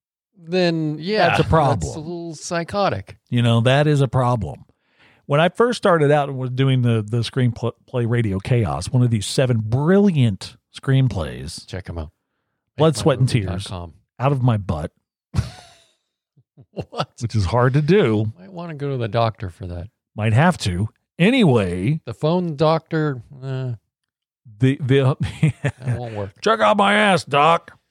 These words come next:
Speaker 2: Anyway, Radio Chaos, when it
Speaker 1: Yes.
Speaker 2: first, first screenplay, when it first wrote that, every other word was the, the lead character's name is Brian.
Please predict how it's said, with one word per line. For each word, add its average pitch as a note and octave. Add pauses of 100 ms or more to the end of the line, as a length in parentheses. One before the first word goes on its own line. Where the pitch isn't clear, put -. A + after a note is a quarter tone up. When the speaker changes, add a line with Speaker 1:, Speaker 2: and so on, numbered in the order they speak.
Speaker 2:
Anyway, C3 (1080)
Radio G#3
Chaos, G2
when A#2+
it -
Speaker 1:
Yes. D#2
Speaker 2:
first, G#3 (480)
first F#3+
screenplay, F#2+ (320)
when A#2
it A#2 (120)
first A3
wrote D#3
that, G#2+ (140)
every G3 (140)
other E3+
word D3
was A#2 (140)
the, A#2
the G#2+
lead G#2+
character's F#2
name D#2+
is F2
Brian. C3